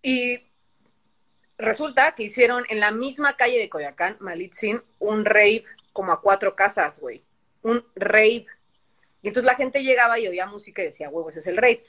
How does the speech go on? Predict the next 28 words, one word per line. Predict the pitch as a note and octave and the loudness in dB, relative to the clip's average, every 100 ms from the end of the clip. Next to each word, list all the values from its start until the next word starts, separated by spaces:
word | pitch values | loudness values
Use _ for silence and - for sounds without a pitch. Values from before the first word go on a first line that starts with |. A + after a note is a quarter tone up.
| _ - | _ 0
De | C#4+ | 2
por | F#4 | 2
sí | F#4+ F4+ | -2 -4
yo | |
invité | F#4 D#4 C4 | -4 -2 2
a | B3 | 2
gente | B3+ A#3+ | 0 -2
de | G#3+ | -2
más. | F3 F#3 - - _ _ | -2 -6 -8 -16 _ _
O | |
sea, | - D#3 | -16 -12
yo | E3+ | -10
soy | G3+ F3+ _ _ | -8 -8 _ _
culpable | - F3+ F#3+ F3 F#3 | -10 -4 0 2 2
de | |
haber | E3 F3 | 0 -2
invitado | F#3+ E3+ F3+ | -4 -4 -2
a | E3 | -2
gente | F3+ F3 | -4 -4
de | E3+ | -2
más, | F#3 - | -4 0
pero | F#3+ E3 | -2 0
no | F#3 G3+ | 0 2
a | G3 | 2
esa | G#3+ | 0
cantidad | G3+ E3+ F3 F3+ | -4 -6 -2 0
de | F3 | 0
gente. | F#3+ F3+ D#3 C#3+ | -4 -8 -10 -10